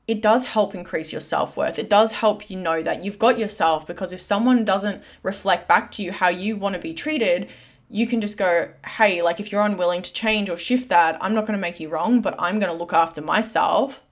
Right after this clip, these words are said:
I'm not going to abandon myself because that's not my story anymore." And I've always come back to that. Like, I am ready to walk away. And there were times when we first got back together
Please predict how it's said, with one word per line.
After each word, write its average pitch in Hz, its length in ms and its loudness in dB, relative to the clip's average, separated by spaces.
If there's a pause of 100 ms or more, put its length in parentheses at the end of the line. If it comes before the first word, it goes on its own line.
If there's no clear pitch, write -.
I'm 220 120 0
not 208 180 4
going 185 200 -2
to 196 120 -4
abandon 165 440 -2
myself 220 720 2 (320)
because 202 260 -6
that's - 260 4
not 202 140 -4
my 156 120 -4
story 160 440 -2
anymore." - 480 -10 (1400)
And 196 640 -2 (1000)
I've 202 140 0
always 233 340 2
come 208 220 -6
back 160 220 0
to - 100 -10
that. 92 240 -4
Like, 156 180 -4 (100)
I 208 180 4
am 220 200 -2
ready 185 180 -2
to 180 200 -12
walk 160 160 -2
away. 147 220 -4
And 165 120 -10
there 190 100 -2
were 196 100 -4
times 214 560 -4 (260)
when 208 160 0
we 208 40 0
first 208 340 2
got - 140 -2
back 151 180 -2
together - 480 -4